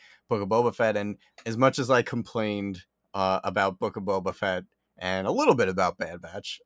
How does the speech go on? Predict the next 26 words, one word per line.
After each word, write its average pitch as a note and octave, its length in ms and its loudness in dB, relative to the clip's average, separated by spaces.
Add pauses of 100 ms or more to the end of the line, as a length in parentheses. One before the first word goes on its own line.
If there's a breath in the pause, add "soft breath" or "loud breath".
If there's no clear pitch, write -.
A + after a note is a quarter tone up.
(100)
uh, G2 360 -4 (380)
I, D3 380 12
I - 40 10
had C3+ 220 8
so - 160 2
much F#2+ 200 -4
fun, E2+ 240 -8
man. F2 200 -6
Like, F#2+ 180 -2
it's G#2+ 260 -4
such C#3+ 180 0
a A#2+ 60 -2
pleasure, G2+ 540 0 (520)
uh, F2+ 380 0 (840)
to - 80 -10
talk C3+ 200 6
with B2 120 -2
you. C#3+ 220 6
And C#3 140 6
it's C3+ 140 0
something E3+ 280 4
that D3 160 6
you D#3 140 6
and E3+ 80 8
I, D#3 260 6 (560 soft breath)
uh, B2 80 -2